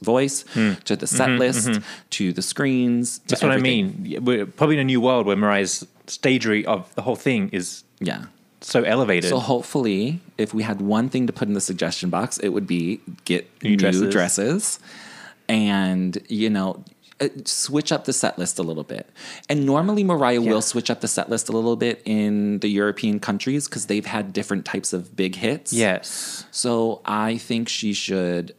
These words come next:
Speaker 2: Touch My
Speaker 1: um,
Speaker 2: Body Can Go.
Speaker 1: Touch My Body Can Go.
Speaker 2: Leave Her in America.
Speaker 1: We can get a little obsessed in there obs-, instead. We need one,
Speaker 2: Obsessed?
Speaker 1: like, we, yeah.
Speaker 2: Oh, okay.
Speaker 1: Or something
Speaker 2: That
Speaker 1: just
Speaker 2: could be cute.
Speaker 1: upbeat. Something upbeat.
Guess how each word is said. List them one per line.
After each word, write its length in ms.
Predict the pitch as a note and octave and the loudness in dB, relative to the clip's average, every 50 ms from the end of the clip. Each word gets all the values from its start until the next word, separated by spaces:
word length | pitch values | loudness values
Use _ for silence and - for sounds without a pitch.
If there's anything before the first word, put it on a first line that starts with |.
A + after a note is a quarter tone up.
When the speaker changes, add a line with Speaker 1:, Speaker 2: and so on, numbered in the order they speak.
| - F2+ | -6 -2
Speaker 2:
Touch 160 | F2+ B2+ E3+ | 0 0 0
My 40 | - D3 | 0 0
Speaker 1:
um, 60 | - | 2
Speaker 2:
Body 140 | A#2+ A#2+ A#2+ | 2 2 0
Can 220 | - D3 C3+ C3 - - - | 0 -2 -4 -4 -6 -8 -2
Go. 160 | - F#2+ F2 | 0 2 2
Speaker 1:
Touch 240 | F#2+ A#2 G#2 - - | 2 0 -2 -2 -2
My 80 | A#2+ | -2
Body 220 | A#2+ A#2+ A2 A2 A2+ | 0 0 0 -2 -2
Can 260 | - - - A2+ A#2+ | -4 -4 -4 -2 0
Go. 280 | G#2+ G2+ E2 D#2+ D#2+ G2+ | 0 0 0 2 2 2
Speaker 2:
Leave 140 | B2+ B2 B2 | 0 2 2
Her 100 | C3+ C3+ | 2 2
in 60 | C3+ | 2
America. 520 | C3 A#2 G2+ G2 F#2+ - - A2+ B2+ C#3 - - - - - | 2 2 2 2 0 -2 -2 -4 -4 -4 -6 -12 -20 -14 -8
Speaker 1:
We 200 | - G#2+ A2 G#2 | -2 0 0 0
can 200 | - A#2 G#2 G2 | 2 0 0 0
get 160 | G#2 G#2 - - | 0 0 0 0
a 40 | G#2 | 0
little 260 | G2 G2 G2 G2+ - | 0 2 0 0 0
obsessed 540 | G#2 G2 - - - F2+ G2 G2 - - G#2+ | -2 -4 -2 -2 -2 0 0 -2 -2 -2 -2
in 140 | G#2 A2 | 0 0
there 240 | G#2+ G#2 G2+ A2 A#2+ B2 | 0 0 0 -2 -2 -2
obs-, 260 | - - - - - - | -2 -4 -4 -4 -2 -2
instead. 840 | A#2+ A#2+ B2+ - - - D#2 C#2+ D2 D2+ D2+ D#2+ E2+ G2+ C#3 D3+ C#3 - _ _ _ _ _ - - - - | -2 0 0 0 0 0 0 0 0 -2 -2 -2 -2 -2 -4 -6 -6 -8 _ _ _ _ _ -20 -20 -10 -2
We 100 | - B2+ | 2 2
need 220 | C3 C#3 D3 C#3+ - | 4 2 2 0 -4
one, 240 | C#3+ B2+ C#3 C3 A2+ B2+ | -2 0 2 2 2 2
Speaker 2:
Obsessed? 100 | B2+ B2 | 2 0
Speaker 1:
like, 140 | A2+ - A#2+ | 0 0 0
we, 180 | B2 A#2+ A2 - - | 0 0 0 -2 -2
yeah. 380 | C#3+ E3+ E3 G#2+ F2+ D#3+ F3+ G#3 | -2 0 0 2 2 2 2 2
Speaker 2:
Oh, 80 | A3 A#3+ | 2 0
okay. 260 | A#3+ - B3 G#3 G#3 A3 | 2 2 4 4 4 4
Speaker 1:
Or 160 | G3 G3 G3+ | 4 4 2
something 360 | F#3+ - G3+ F#3+ F#3+ - G3+ G3+ | 2 2 0 0 0 0 0 0
Speaker 2:
That 40 | E3+ F3 | 0 0
Speaker 1:
just 80 | E3 | 0
Speaker 2:
could 80 | - G3 | 0 0
be 60 | F#3+ | -2
cute. 340 | F3+ - - C#3 C#3 - - | 0 0 0 0 0 -2 -4
Speaker 1:
upbeat. 460 | B2 - - F2+ - _ _ - - - _ _ | -6 -6 -8 -10 -14 _ _ -20 -20 -20 _ _
Something 340 | - - - C3+ C#3 - C#3+ | -6 0 0 0 2 0 -2
upbeat. 560 | - A2 - - - E2 - - - - - | -2 -2 -4 -2 -4 -6 -6 -6 -10 -16 -16